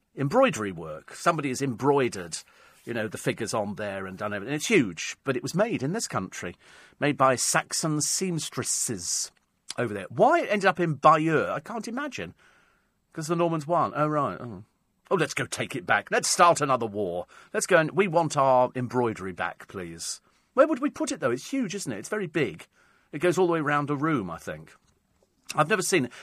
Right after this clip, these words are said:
I've seen the pictures. Obviously, the, the images are very, uh, very much to the, to the fore in my mind. Do they have anything like that in Australia? Do they have sort of like the Brisbane Tapestry? The, the Brisbane Crayoning In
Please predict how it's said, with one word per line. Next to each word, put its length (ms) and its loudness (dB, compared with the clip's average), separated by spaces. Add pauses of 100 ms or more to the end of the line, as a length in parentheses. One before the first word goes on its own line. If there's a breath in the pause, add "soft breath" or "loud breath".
I've 80 4
seen 200 0
the 60 -2
pictures. 380 -6
Obviously, 300 -6
the, 140 -8
the 180 -8
images 420 -6
are 40 -14
very, 420 -10
uh, 160 -14 (580 soft breath)
very 160 -4
much 300 -8
to 100 -10
the, 280 -8
to 140 -16
the 60 -14
fore 320 -8
in 60 -12
my 100 -12
mind. 240 -12 (160 loud breath)
Do 100 -8
they 60 -6
have 80 -6
anything 300 -2
like 200 -2
that 120 -6
in 80 -8
Australia? 500 -4
Do 100 -12
they 80 -6
have 160 -6
sort 180 -8
of 60 -6
like 220 -4
the 160 -8
Brisbane 520 -4
Tapestry? 640 -12 (480 soft breath)
The, 180 -2 (240 loud breath)
the 80 -4
Brisbane 540 -2 (100)
Crayoning 560 -4
In 400 -6